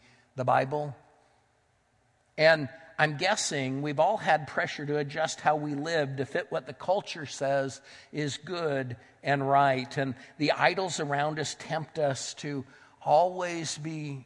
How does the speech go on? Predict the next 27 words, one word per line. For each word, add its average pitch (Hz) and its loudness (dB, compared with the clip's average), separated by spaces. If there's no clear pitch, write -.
worshiping 135 -4
new 135 -2
gods, 127 0
gods 139 2
like 135 0
financial 135 -6
success - -2
and 113 -8
the 131 -6
God 139 6
of 127 -4
acceptance - -4
and 123 -4
the 127 -4
God 139 4
of 123 -2
feeling 143 -4
good 127 0
and 117 -6
the 131 -8
God 139 2
of 123 -2
having 139 -4
more 120 -6
and 113 -10
doing 135 -2
more. 107 -6